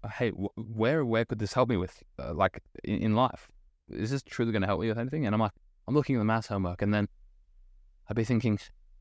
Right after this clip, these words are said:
"Is this really gonna help me?" And looking back on it, and also in the moment, in the moment, I was aware, because I would see progress in problem solving, not necessarily maths, 'cause I wasn't great at maths, although advanced.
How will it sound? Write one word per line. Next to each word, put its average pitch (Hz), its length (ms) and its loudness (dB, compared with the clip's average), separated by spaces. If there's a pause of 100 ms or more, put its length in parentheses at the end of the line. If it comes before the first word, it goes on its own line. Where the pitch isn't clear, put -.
(640)
"Is 120 140 2
this 113 60 -4
really 123 140 2
gonna 110 160 2
help 107 160 2
me?" 95 80 -12 (1200)
And 110 480 2
looking 127 320 0
back 123 240 2
on 110 120 0
it, 80 100 -8 (840)
and 113 100 -2
also 156 320 0
in 247 160 4
the 165 60 4
moment, 85 340 -2
in 196 140 2
the 180 40 4
moment, 139 340 0
I 110 60 2
was 120 200 -2
aware, 107 360 -2 (560)
because 117 160 -4
I 131 80 4
would 151 220 2
see 139 160 -2
progress 123 480 0
in 101 100 0
problem 135 400 4
solving, 90 360 -2
not 127 140 2
necessarily 143 440 0
maths, 117 300 2
'cause - 160 -10
I 98 40 0
wasn't 117 280 0
great 107 240 2
at - 60 -6
maths, 82 360 0
although 92 300 0 (260)
advanced. 87 640 -2